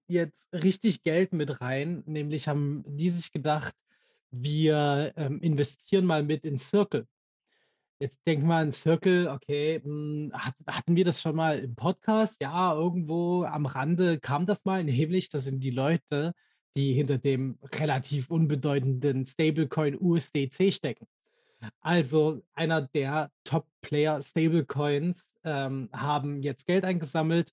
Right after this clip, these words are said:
und unter anderem hat da BlackRock mit rein investiert. Insgesamt sind da vierhundert Millionen Dollar, äh, rausgekommen.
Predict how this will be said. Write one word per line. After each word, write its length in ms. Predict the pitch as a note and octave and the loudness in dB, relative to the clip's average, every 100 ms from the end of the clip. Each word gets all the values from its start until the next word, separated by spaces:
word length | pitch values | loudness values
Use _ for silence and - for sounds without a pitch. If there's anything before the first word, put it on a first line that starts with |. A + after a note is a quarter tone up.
| _ | _
und 360 | - D#3+ C#3 - | 0 0 0 -4
unter 300 | D#3 C#3 B2+ | -4 -2 -2
anderem 680 | C3+ C3+ D3+ C3+ C3+ C3+ C3 _ _ | -2 0 0 2 0 -2 -4 _ _
hat 300 | - C3+ - _ _ _ _ | -6 -6 -6 _ _ _ _
da 400 | C3 B2 B2 A2+ _ | -2 0 -2 -6 _
BlackRock 540 | C#3 C#3 - D3 B2+ - | -8 -6 -4 -4 -4 -2
mit 180 | C#3 B2+ | -4 -2
rein 120 | B2+ | -4
investiert. 300 | A#2+ - - | -4 -8 0
Insgesamt 420 | F#3+ F3+ F#3+ F3 | 0 2 2 2
sind 80 | E3 | 0
da 80 | E3 | -2
vierhundert 400 | - F#3 F3+ E3+ | 2 4 4 2
Millionen 340 | D#3 D3 C#3+ | 0 2 0
Dollar, 500 | C#3 F3 F3+ D3+ C#3+ | 0 2 2 -2 -4
äh, 200 | E3 C3+ | -6 -4
rausgekommen. 600 | B2 D3 - D3 E3+ F#3+ | -6 -6 -8 -6 -2 -2